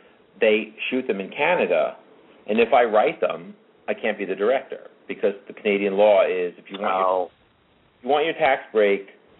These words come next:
Speaker 1: one or the other people have to be, uh, if you have an American director, you have to have a Canadian writer.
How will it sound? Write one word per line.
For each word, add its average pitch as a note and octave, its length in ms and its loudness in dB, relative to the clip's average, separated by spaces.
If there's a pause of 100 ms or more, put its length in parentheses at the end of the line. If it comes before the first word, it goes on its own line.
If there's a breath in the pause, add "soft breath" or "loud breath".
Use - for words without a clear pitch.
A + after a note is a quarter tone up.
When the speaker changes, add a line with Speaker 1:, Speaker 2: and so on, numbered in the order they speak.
(200)
Speaker 1:
one B2+ 300 2
or A#2+ 100 4
the G#2 140 0
other G2+ 240 4
people F#2+ 640 -6
have F2+ 220 0
to F2 80 -12
be, E2+ 340 -12
uh, F2 240 -4
if G2 160 -14
you G#2 60 2
have G#2+ 80 0
an A2+ 60 -6
American A2 360 -2
director, B2 400 0
you A2 80 0
have G2+ 120 -4
to G2+ 100 0
have F2+ 80 -10
a - 20 -20
Canadian F#2 360 -6
writer. D#2+ 280 -8